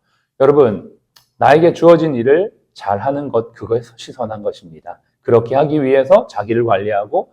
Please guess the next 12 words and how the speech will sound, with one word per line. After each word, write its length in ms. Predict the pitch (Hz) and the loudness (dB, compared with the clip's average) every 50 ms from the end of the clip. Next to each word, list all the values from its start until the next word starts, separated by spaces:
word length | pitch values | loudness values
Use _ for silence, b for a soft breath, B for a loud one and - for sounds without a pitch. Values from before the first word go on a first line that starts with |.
| _ _ _ | _ _ _
절제하는 640 | - - 107 104 - - 127 107 101 95 90 85 | -8 -6 -6 -6 -2 -2 -2 -2 -2 -4 -8 -12
것, 140 | 87 - b b b b | -14 -14 b b b b
이것이 340 | - 101 90 110 107 110 160 | -8 -4 -4 -4 -4 -4 -6
선한 320 | 147 - 156 156 160 165 160 | -6 -4 -2 -2 -2 -2 -2
것입니다. 560 | 135 107 - - 95 82 82 - 90 87 b b b b _ | -4 -6 -6 -10 -20 -20 -14 -12 -12 -12 b b b b _
그렇게 360 | _ - 127 139 139 139 - 160 | _ -2 0 0 0 0 0 0
하기 260 | 165 170 156 160 151 | 0 2 2 0 0
위해서 240 | 143 135 131 135 139 | 2 0 0 0 -4
공부하고 1080 | - - - 107 107 110 110 127 135 127 120 113 120 143 165 180 190 190 - - - _ _ | -8 -8 -8 -8 -8 -6 -2 0 2 4 4 2 0 0 2 2 2 0 -2 -10 -20 _ _
노력하는 760 | - 104 98 110 131 147 143 - - 104 90 85 85 82 82 80 | -6 -2 2 2 2 2 0 -2 -8 -14 -14 -14 -16 -18 -16 -16
것, 140 | - 85 _ _ _ _ _ | -18 -18 _ _ _ _ _
그것이 540 | - - 82 92 90 82 - - 165 170 | -20 -14 -12 -10 -10 -10 -8 -8 -8 -8